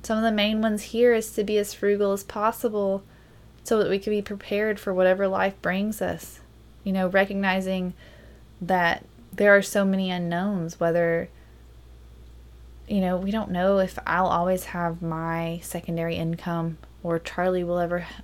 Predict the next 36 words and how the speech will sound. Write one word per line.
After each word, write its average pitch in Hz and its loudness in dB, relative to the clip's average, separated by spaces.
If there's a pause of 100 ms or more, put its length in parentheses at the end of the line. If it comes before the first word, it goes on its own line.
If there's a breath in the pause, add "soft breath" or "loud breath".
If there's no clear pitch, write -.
will 175 -2
always 175 0
have 175 -6
his 175 -6
primary 180 -6
income. 175 -6 (460 loud breath)
We 185 -8
need 180 -4
to 185 -2
make 175 -4
sure 185 0
that 185 0
we 170 -2
have 175 -2
things 175 -4
set 180 -2
aside 175 -2 (920 loud breath)
as 175 -2 (260)
much 175 -2
as 170 -8
we 175 -8
can. 175 -4 (1000)
And 185 0
I'll 226 4
be 190 0
honest, 185 0
guys, 165 0 (560 loud breath)
in 180 0
being 220 0
prepared, 190 0
it's 226 -4
been 151 -6
hard 202 -2
to 170 -6
save 170 -4
money. 233 -2